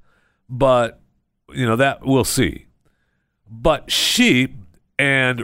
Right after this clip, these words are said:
Rick were together. Paulina Poriskova, uh, were together for years, and then they separated, but they weren't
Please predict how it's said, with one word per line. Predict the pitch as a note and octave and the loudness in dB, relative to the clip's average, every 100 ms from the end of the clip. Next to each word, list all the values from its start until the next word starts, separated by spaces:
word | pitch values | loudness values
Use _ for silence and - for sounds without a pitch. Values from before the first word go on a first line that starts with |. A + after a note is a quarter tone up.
| G#2+ | -2
Rick | D3 C3 - | 0 0 0
were | A#2+ | -2
together. | - G#2 G#2 D2+ D2 | -2 0 0 0 -4
Paulina | - A#2 A#2+ C3+ B2+ A#2 G#2+ - _ - | 0 0 0 -2 0 0 -2 -6 _ -4
Poriskova, | - A2 G#2 G#2+ - - C#3+ F2+ C#2 D2 G2+ - _ _ _ _ _ _ _ _ - | 0 0 -2 -4 -6 -2 -2 -2 -6 -6 -8 -8 _ _ _ _ _ _ _ _ -8
uh, | G#2+ G#2 | -2 0
were | G#2 | 0
together | G2+ G#2 B2 G2+ | -2 0 0 0
for | - G2+ | -2 -2
years, | F#2+ F2 C2+ - - | 0 -2 -4 -10 -8
and | G#2 G2 | -8 -4
then | G2 A#2+ A#2+ A#2 G#2+ | -2 0 -2 -6 -8
they | G2 G#2 F#2+ | -4 -2 -2
separated, | - D3+ - F#2+ D#2+ E2 | 0 -2 0 -2 -2 -2
but | A2 A#2 | -4 -2
they | C3 | -2
weren't | B2 B2 E3+ G3+ F#3+ - | -2 -2 -2 -2 -6 -12